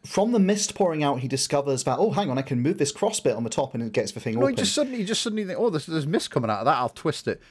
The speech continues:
Speaker 2: Famously, what you do when mist comes out of a thing, you go, "I'll just twist
Speaker 1: I
Speaker 2: that."
Speaker 1: thi-, this is, this is what I mean by this film was a couple of rewrites away from being okay, 'cause if it cut the blood being sucked in in the first,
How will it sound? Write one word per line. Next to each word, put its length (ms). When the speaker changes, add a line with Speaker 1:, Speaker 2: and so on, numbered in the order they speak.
Speaker 2:
Famously, 420
what 140
you 40
do 180
when 220
mist 280
comes 180
out 140
of 60
a 40
thing, 240
you 100
go, 100
"I'll 100
just 160
twist 240
Speaker 1:
I 140
Speaker 2:
that." 80
Speaker 1:
thi-, 640
this 180
is, 100
this 140
is 80
what 100
I 40
mean 160
by 100
this 160
film 220
was 100
a 60
couple 280
of 60
rewrites 380
away 100
from 160
being 220
okay, 320
'cause 280
if 140
it 160
cut 220
the 80
blood 220
being 180
sucked 340
in 220
in 180
the 60
first, 540